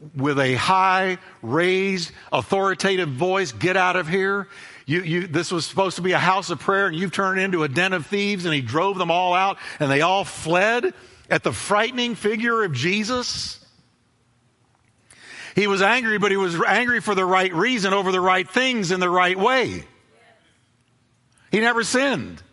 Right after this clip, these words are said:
in anger. But if you're a person with out of control bad anger, I'm gonna say something strong. You should get on your face before Almighty God and confess it,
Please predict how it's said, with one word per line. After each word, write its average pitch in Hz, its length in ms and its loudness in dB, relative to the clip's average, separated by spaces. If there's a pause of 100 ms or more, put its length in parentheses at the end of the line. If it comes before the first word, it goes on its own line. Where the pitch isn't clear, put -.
(180)
in 165 120 2
anger. 123 540 0 (1900)
But 156 100 2
if 143 100 0
you're 269 180 2
a 240 60 0
person 156 640 -2 (380)
with 120 240 -4
out 175 180 4
of 226 100 -2
control 170 500 -2
bad 139 320 2
anger, 90 500 -4 (480)
I'm 135 60 -4
gonna 139 80 0
say 151 180 0
something 160 360 -2
strong. 104 500 -4 (1600)
You 131 80 -4
should 127 160 -2
get 147 100 4
on 147 140 2
your 160 100 0
face 156 340 0
before 131 360 -2
Almighty 139 420 0
God 135 240 0
and 135 100 -4
confess 123 420 -2
it, 92 140 -8